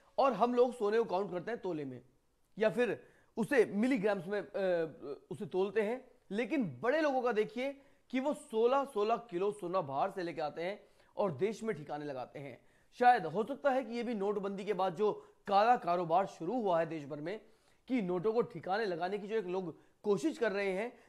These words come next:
ये भी उसी कोशिश के तहत एक खबर हो कि यहां पर मोटा पैसा जो है, वो दुबई में ठिकाने लगाया गया और वहां से गोल्ड लाकर देश में इन्वेस्ट करने की कोशिश की गई। लेकिन कोशिश फिलहाल नाकाम साबित हुई है, ये एक राहत भरी बात है।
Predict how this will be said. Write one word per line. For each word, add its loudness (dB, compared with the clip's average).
ये 2
भी 2
उसी -4
कोशिश -4
के -4
तहत 0
एक -2
खबर 0
हो -2
कि -2
यहां 4
पर 4
मोटा 2
पैसा 2
जो -2
है, 0
वो 0
दुबई -2
में -4
ठिकाने -6
लगाया 0
गया 0
और 0
वहां 4
से -2
गोल्ड 4
लाकर 2
देश 4
में -2
इन्वेस्ट -4
करने -6
की -10
कोशिश -10
की -8
गई। -4
लेकिन 2
कोशिश 0
फिलहाल 6
नाकाम 4
साबित -6
हुई -4
है, -6
ये -2
एक 2
राहत -2
भरी -6
बात -6
है। -16